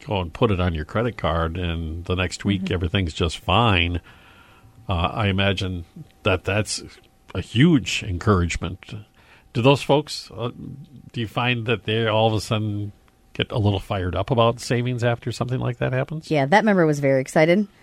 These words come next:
Speaker 3: Um, it was the first time she'd ever done that. So very excited by that, and then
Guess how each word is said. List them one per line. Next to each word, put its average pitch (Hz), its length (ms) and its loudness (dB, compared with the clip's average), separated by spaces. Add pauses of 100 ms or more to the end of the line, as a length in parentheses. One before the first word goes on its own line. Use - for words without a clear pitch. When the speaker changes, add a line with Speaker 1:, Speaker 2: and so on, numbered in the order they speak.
(320)
Speaker 3:
Um, - 180 -10
it 139 60 -4
was 143 100 -4
the 147 80 -12
first 151 220 0
time 143 120 2
she'd 143 200 0
ever 123 140 2
done 104 180 -2
that. - 180 -8 (580)
So 151 220 4
very 170 200 6
excited 165 280 4
by 147 120 6
that, 143 200 4
and 139 180 2
then 135 180 0